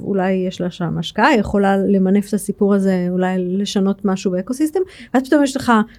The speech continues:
פיטורים גדולים במייקרוסופט. ה-, מהצד של, של ה-, של הארגונים מהסוג הזה, אני משחקת סצנריו שאומר, מישהו שם הסתכל טוב טוב, אמר, "אני צריך להשקיע פה,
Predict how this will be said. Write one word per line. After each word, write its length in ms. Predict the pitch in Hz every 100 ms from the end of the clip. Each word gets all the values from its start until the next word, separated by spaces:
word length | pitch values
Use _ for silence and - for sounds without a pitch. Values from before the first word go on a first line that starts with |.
| -
פיטורים 400 | 240 262 247 247
גדולים 240 | 233 220
במייקרוסופט. 540 | 202 190 190 196 175 185
ה-, 120 | 170 - -
מהצד 600 | 196 190 180 175 - 247
של, 180 | 240 277 247 214 -
של 220 | - 214 196
ה-, 180 | 180 -
של 200 | - 196
הארגונים 420 | 196 175 202 254
מהסוג 300 | 269 269 277 285
הזה, 120 | 440 415 370 208
אני 240 | 226 220 214 208 190 214 214
משחקת 480 | 226 - 269 294 294
סצנריו 400 | 285 370 415 339
שאומר, 360 | 277 262 277 262 - - - -
מישהו 220 | 262 339 370
שם 160 | 320
הסתכל 480 | 254 262 254 262 262 269
טוב 180 | 240
טוב, 220 | 226 190 202
אמר, 180 | 220 233
"אני 80 |
צריך 220 | 233 254 254
להשקיע 420 | 247 - 269 233 233
פה, 280 | 196 175